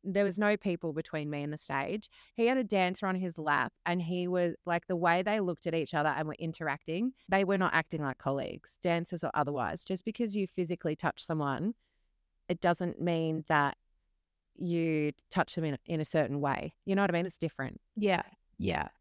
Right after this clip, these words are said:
Speaker 1: And it was so
Speaker 2: Yeah.
Speaker 1: obvious that he was sleeping with her. So I don't think
Speaker 2: And
Speaker 1: he's
Speaker 2: that's
Speaker 1: learned one
Speaker 2: just,
Speaker 1: thing.
Speaker 2: no, I mean, he was nicknamed Trouser Snake for a reason.
Speaker 1: Was he?
Speaker 2: Um, yeah, the U K press used to call him Trouser Snake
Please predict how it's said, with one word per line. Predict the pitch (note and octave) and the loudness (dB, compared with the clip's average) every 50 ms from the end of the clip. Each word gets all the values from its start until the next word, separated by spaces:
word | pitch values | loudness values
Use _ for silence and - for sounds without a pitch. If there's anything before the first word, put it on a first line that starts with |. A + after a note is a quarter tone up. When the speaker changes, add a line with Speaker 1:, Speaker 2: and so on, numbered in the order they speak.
| _ _ - | _ _ -2
Speaker 1:
And | F3+ F#3 | 0 2
it | F#3+ E3+ | 2 2
was | D3+ F#3+ | 2 0
so | - - - - G3+ | -2 -2 0 2 4
Speaker 2:
Yeah. | G3 F#3+ E3 | 4 4 4
Speaker 1:
obvious | - F3+ D#3 F3 E3+ D#3+ E3 - | 2 2 2 2 2 0 0 0
that | - E3 - | -4 -4 -2
he | D#3+ E3+ | 0 0
was | E3+ F3 E3 | 0 0 0
sleeping | - - D3+ D3+ - - D3 D3+ | -2 -2 -4 -2 -2 -2 -4 -2
with | D3 C#3+ - | -4 -4 -4
her. | F3 - - - E3 - _ _ _ - | -4 -4 -4 -6 -10 -12 _ _ _ -4
So | - A#3+ | 0 2
I | A3 | 2
don't | A3+ B3 A#3+ | 4 2 0
think | A3 A#3+ G#3+ | 0 0 2
Speaker 2:
And | G#3 G#3 | 2 2
Speaker 1:
he's | G3+ | 4
Speaker 2:
that's | G#3 G3+ G#3+ G#3+ G#3+ | 2 2 2 2 0
Speaker 1:
learned | G#3 | 2
one | G#3+ G#3+ | 2 2
Speaker 2:
just, | G#3+ A3+ G#3+ | 2 2 -2
Speaker 1:
thing. | - - _ _ _ - | -6 -10 _ _ _ 0
Speaker 2:
no, | A3 G#3+ | 2 4
I | G#3+ G#3 G#3+ G#3+ | 4 4 4 2
mean, | G#3+ G#3+ G#3 G#3 G#3 - | 2 2 0 0 -2 -2
he | A3+ G#3+ A3+ A3+ A3 G#3+ G#3 | -2 -2 0 0 0 0 0
was | G3+ G#3+ G#3+ G#3 - | 0 0 0 0 0
nicknamed | G#3+ G3+ - - G3+ F#3+ F#3+ F#3+ F#3+ F3+ | -2 -2 -2 -2 -2 0 0 0 -2 -4
Trouser | - - G3+ F#3+ F#3+ F#3+ - F3+ | -2 -2 0 0 0 0 -2 -6
Snake | - - F#3+ F#3 F#3 F3+ - - | -6 -4 -4 -2 -2 -4 -6 -8
for | - G#3 G3 | -4 -4 -2
a | F#3+ | -2
reason. | F#3 G3 G#3 A#3 A#3 - F#3+ E3+ D#3+ D#3+ - _ _ - C4 | 0 0 -2 -2 -2 -2 -4 -4 -4 -6 -10 _ _ -4 0
Speaker 1:
Was | A#4 B4 B4 - B4 B4+ | 2 2 2 2 0 0
he? | G#4+ D#4 - | 2 4 4
Speaker 2:
Um, | A#3+ A#3 A#3 A3+ A3+ A3+ A3+ A3+ A3+ A#3 A#3 - _ _ _ _ _ _ _ - | 6 6 6 6 6 6 4 4 4 2 0 -2 _ _ _ _ _ _ _ -2
yeah, | - G3+ A3 A3 G3+ G3 F#3 F3+ | 2 4 4 6 6 6 4 2
the | F#3+ A3 A3 | 2 0 0
U | A3 A3 G#3 G#3 A3 A#3 A3+ | 0 0 -2 -2 0 0 0
K | G#3 - G#3+ G#3+ F#3+ F#3+ | -2 -2 -2 0 0 -2
press | - - - G3+ F3+ F3+ F3 - - - - - | -4 -4 -4 -2 -2 -2 -4 -8 -14 -16 -12 -6
used | G3+ G3 - | -6 -6 -6
to | - | -6
call | - - G3 | -6 -6 -4
him | F#3+ F#3 | -4 -4
Trouser | E3+ - F#3+ F3+ F3+ - - | -4 -2 -2 -4 -4 -6 -8
Snake | - - F3 E3+ - - - - | -12 -10 -10 -10 -10 -12 -12 -16